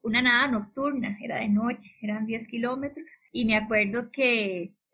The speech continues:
eh, me llamaron un montón de gente, mi entrenador y mis familiares, que si todavía, que si lo iba a hacer, o sea, que si me iba a tirar ese último día, yo, por supuesto, o sea, nunca, nunca dudé por ni un momento en que no iba, en que no iba a nadar, o sea,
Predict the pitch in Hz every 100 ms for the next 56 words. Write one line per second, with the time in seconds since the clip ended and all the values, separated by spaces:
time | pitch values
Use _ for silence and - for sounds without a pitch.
0 | - - 208 233 214 214 220 330 294 285
1 | 277 277 302 277 311 294 262 220 220 208
2 | 196 220 233 - _ _ _ 247 262 254
3 | 214 202 202 - 214 208 202 202 208 262
4 | 285 285 214 - 202 190 202 - - 233
5 | 226 190 196 254 262 480 320 262 214 214
6 | 208 202 196 202 220 240 254 254 254 285
7 | 302 294 330 254 220 214 208 185 202 202
8 | - - 208 196 220 294 277 247 - -
9 | - 269 320 - 392 381 285 262 262 339
10 | 349 - _ _ 233 233 247 277 277 285
11 | 269 233 214 208 208 220 220 220 202 185
12 | - _ _ _ 208 202 196 208 214 196
13 | 190 190 196 196